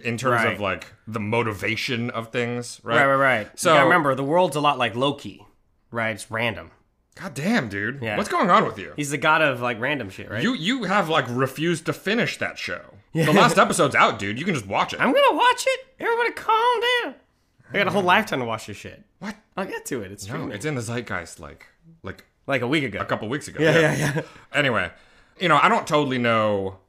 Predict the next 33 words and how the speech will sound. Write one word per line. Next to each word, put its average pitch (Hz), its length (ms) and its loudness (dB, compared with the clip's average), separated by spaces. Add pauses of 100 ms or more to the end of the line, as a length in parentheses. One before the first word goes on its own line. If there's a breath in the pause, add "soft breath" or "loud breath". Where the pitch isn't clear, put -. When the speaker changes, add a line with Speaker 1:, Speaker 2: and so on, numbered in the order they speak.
(100)
Speaker 1:
because 143 220 -2
then 139 180 2
you 127 80 -4
get 123 140 0
into 110 140 -8
complicated 104 480 -4
questions 98 360 -4
of, 87 100 -12
like, 90 160 -4
why 95 320 -2
would 92 480 -6 (240 soft breath)
the 101 80 -8
miracle 95 380 -6
berry 90 360 -4
produce 95 500 -8
this 90 140 -10
protein 92 640 -8
that 87 140 -10
might 87 220 -6
help - 420 -6
other 104 500 -2
things 104 440 -2
get 98 200 -6
spread, 101 580 -2
or, 92 100 -8
like, 90 160 -8 (100)
there's 117 120 -10
a 139 40 -2
lot 127 140 0
of 92 120 -4
kind 101 140 -4
of 85 100 -18
cross - 440 -6